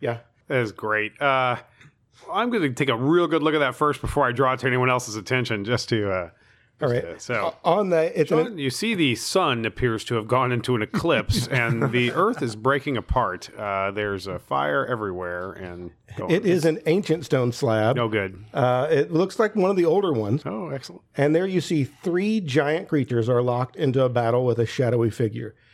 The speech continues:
Speaker 1: Each of the figures looks vaguely like an elemental,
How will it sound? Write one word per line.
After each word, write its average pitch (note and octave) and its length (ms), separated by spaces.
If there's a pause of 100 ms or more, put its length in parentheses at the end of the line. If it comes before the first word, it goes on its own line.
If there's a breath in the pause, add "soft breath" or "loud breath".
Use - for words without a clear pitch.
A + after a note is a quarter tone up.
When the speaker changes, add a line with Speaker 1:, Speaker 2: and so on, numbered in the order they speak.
(220 soft breath)
Speaker 1:
Each E3 220
of F#3+ 60
the F3 100
figures E3 420
looks C#3+ 240
vaguely A#3 580
like G#3+ 260
an F3 120
elemental, F3 840